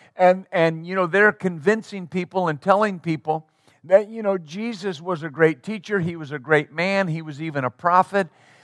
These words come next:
But, you know, as far as being God, you know, they'll make statements and say, "He's not the only way, he's one of many ways."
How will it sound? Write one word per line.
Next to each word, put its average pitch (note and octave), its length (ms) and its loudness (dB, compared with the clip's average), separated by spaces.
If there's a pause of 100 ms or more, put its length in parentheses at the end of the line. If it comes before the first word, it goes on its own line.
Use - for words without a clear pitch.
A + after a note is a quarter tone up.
(140)
But, F3+ 380 4
you A3 120 -10
know, G#3+ 160 6
as F3 240 6
far A#3 340 6
as F#3+ 320 6
being D#3+ 460 -4
God, D3+ 520 6 (220)
you F3+ 140 -6
know, F#3 100 0
they'll F3+ 180 6
make F#3 220 0
statements F3+ 480 -2
and D#3+ 160 -18
say, F3 240 2
"He's D#3+ 300 -6
not F#3+ 340 6
the E3+ 120 4
only F#3 360 -2
way, F3+ 360 4
he's D3+ 260 -10
one F3 240 0
of D#3+ 120 -4
many G#3+ 260 -8
ways." B2+ 380 0